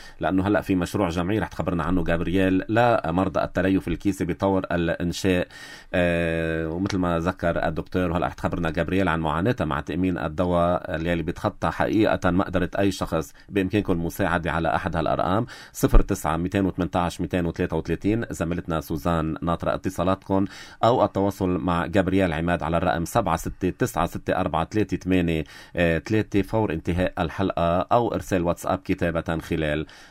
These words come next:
الحلقة. آه، دكتور، آه، لو سمحت، آه، يعني خبرتنا أنه العوارض بالبنكرياس، بالرئتين، بغير، آه، أمور، آه، ممكن ما تظهر إلا بأحد هذه ال-، الأعضاء بالجسم، أو ممكن تظهر بعضو أو تاني.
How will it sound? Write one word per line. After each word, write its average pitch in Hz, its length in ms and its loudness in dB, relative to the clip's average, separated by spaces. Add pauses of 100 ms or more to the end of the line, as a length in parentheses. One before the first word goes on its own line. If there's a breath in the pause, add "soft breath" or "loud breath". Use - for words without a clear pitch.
(140 loud breath)
الحلقة. 71 580 0 (720 loud breath)
آه، 90 500 2
دكتور، 123 520 0
آه، 90 360 0
لو 87 180 -2
سمحت، 87 480 -4 (140)
آه، 78 220 0
يعني 76 560 -2 (220)
خبرتنا 95 420 0
أنه 73 220 -2
العوارض 80 380 -2
بالبنكرياس، 78 880 -4
بالرئتين، 76 1080 -4
بغير، 82 440 -4
آه، 73 280 -6
أمور، 80 280 -2 (360 loud breath)
آه، 80 340 -2
ممكن 95 640 0 (220)
ما 85 380 -4
تظهر 104 340 -4
إلا 98 300 0
بأحد 95 600 -4
هذه 82 460 -2
ال-، 76 340 -4
الأعضاء 76 760 -2
بالجسم، 85 440 -4
أو 120 140 -2
ممكن 110 260 -2
تظهر 95 380 0
بعضو 85 480 -2
أو 76 140 -2
تاني. 87 360 -2